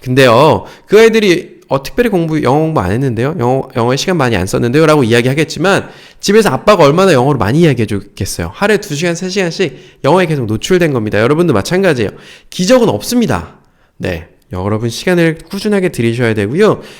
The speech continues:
어, 시간을 들이는 최고의 방법은 뭘까요? 재미예요. 사실 재미있어서, 음, 하는 게 최고고요. 제가 그래서 이번 시간에 다음 장 넘어가서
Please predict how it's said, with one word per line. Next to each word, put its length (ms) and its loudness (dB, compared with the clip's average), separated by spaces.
어, 420 2
시간을 480 2
들이는 640 -2
최고의 380 -2
방법은 420 -4
뭘까요? 640 -8
재미예요. 720 -2
사실 260 -8
재미있어서, 1000 4
음, 460 -4
하는 220 -2
게 80 0
최고고요. 600 4
제가 200 6
그래서 180 6
이번 180 6
시간에 760 2
다음 240 -2
장 160 0
넘어가서 600 2